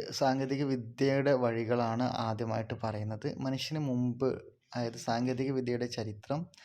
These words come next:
ആധുനിക മനുഷ്യർക്ക് മുമ്പേ ആരംഭിച്ചതാണ്. നമ്മൾ ഹോമോ സാപ്പിയൻസ് എന്ന് പറയില്ല,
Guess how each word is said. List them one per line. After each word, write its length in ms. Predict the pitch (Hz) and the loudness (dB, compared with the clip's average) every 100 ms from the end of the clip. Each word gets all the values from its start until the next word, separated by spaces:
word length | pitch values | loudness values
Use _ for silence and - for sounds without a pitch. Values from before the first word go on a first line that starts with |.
| - - - | -20 -20 -6
ആധുനിക 540 | 123 123 147 143 170 180 | 0 2 2 0 2 2
മനുഷ്യർക്ക് 460 | 165 123 - 110 | 2 0 -2 -2
മുമ്പേ 300 | 120 113 110 | 0 0 0
ആരംഭിച്ചതാണ്. 800 | 110 104 104 107 107 104 104 104 | 0 0 -2 -2 -4 -6 -8 -6
നമ്മൾ 160 | 110 113 | -4 -4
ഹോമോ 300 | 117 113 123 | -4 -2 -2
സാപ്പിയൻസ് 420 | 123 123 127 123 | -2 -2 -2 -2
എന്ന് 100 | 120 110 | -4 -4
പറയില്ല, 260 | 104 - | -4 -8